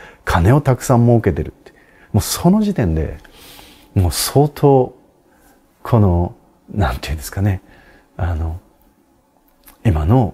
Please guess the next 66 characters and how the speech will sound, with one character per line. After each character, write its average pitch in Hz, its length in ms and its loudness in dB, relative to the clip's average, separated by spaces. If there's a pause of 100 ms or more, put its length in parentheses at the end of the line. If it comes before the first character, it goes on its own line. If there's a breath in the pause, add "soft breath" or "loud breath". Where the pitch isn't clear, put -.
お 92 80 -2
金 80 240 0
教 85 200 -4
の 85 100 -4
世 98 180 -2
界 80 240 -4
に 87 160 -8 (160)
洗 92 260 -2
脳 90 100 -2
さ 95 120 -2
れ 85 80 -2
て 87 60 -4
し 87 120 -6
ま 82 80 -2
っ 80 40 -6
て - 140 -16
る 82 100 -12
っ - 20 -14
て - 180 -20
こ - 80 -20
と - 60 -20
で - 20 -20
す - 80 -18
ね。 131 240 -10
で、 101 80 -4
残 120 320 2
念 151 160 2
な 147 80 0
が 113 100 0
ら、 78 160 -6 (640 loud breath)
ど 127 220 4
こ 143 120 -4
か 107 160 0
で、 101 440 4
あ - 140 -4
い - 60 -6
つ - 100 -14
は 101 80 -2
う 101 40 2
ま 113 140 2
く 117 100 -4
や 95 100 2
っ - 20 -8
て - 160 -4
る 101 80 0
な 98 200 0
っ - 20 -2
て - 100 -12
言 78 80 -8
っ - 40 -12
て 82 60 -8
お 85 80 -4
金 110 200 2
持 113 120 2
っ 117 40 -2
て - 100 -6
る 78 80 -2
人 - 160 -8
を 85 80 0
羨 110 260 2
ん 131 80 2
で 98 100 0
る 69 100 -8
と - 120 -20
い - 20 -18
う。 - 40 -20